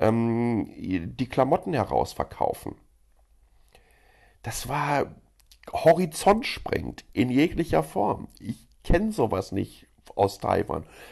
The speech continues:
Bei uns gibt es nicht diese Privatisierung des öffentlichen Raumes bezüglich dieser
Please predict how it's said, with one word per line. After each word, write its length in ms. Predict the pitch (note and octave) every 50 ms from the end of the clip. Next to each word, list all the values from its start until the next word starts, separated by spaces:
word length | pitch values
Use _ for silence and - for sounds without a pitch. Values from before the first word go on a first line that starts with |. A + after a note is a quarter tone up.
| - -
Bei 60 | -
uns 280 | - - C#3+ D#3 D3 -
gibt 240 | - E3 D#3+ - -
es 220 | D#3 D3 - -
nicht 340 | A#2+ A2 G2+ G2+ - - -
diese 300 | - G#2+ A2+ A2+ G#2+ A#2
Privatisierung 1040 | A2+ - - - C3 B2+ B2 A#2+ A#2+ - B2 G#2+ A2 - A#2+ C#3 E3+ F#3+ - D#3 D3+
des 260 | A2 A2+ - - -
öffentlichen 640 | B2 D3 - - D3 D3 - B2+ A#2+ - - G2+
Raumes 640 | - - - - E2+ D#2+ - D2+ - - - - - - - - - - - - - - -
bezüglich 680 | - A#2+ A#2 - - - C#3 D3+ D3+ - - C#3 - -
dieser 580 | B2+ B2 B2 C3 A#2+ A2+ A2+ A2 A2+ A2+ -